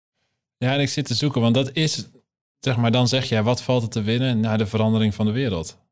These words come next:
Dat, dat is niet niks. <laughs> Eh, en dat is natuurlijk heel groot, maar dit, als je dit gaat doen, geweldloos verzet, die, de hartklop van Jezus, dan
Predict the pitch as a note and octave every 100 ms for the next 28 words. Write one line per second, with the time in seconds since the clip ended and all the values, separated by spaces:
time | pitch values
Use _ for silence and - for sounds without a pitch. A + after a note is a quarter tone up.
0 | _ _ _ _ _ _ _ A2 - -
1 | _ G#2 F#2+ - - E2+ G2 A2+ - -
2 | _ - - C3+ - _ _ _ G#2+ G2+
3 | G#2 A#2 C3 A#2 A#2 G#2 G2+ B2 - G#2+
4 | G#2+ G2+ A#2+ B2 - G#2 B2+ - G#2+ A2+
5 | A#2+ C3 A#2 - _ _ G#2+ A2 G#2+ G#2
6 | - - G#2 G2+ - G#2 F2+ F2+ A2+ -
7 | A2 F#2 G2 F#2+ G2+ G2+ F#2 - F#2+ F#2
8 | F#2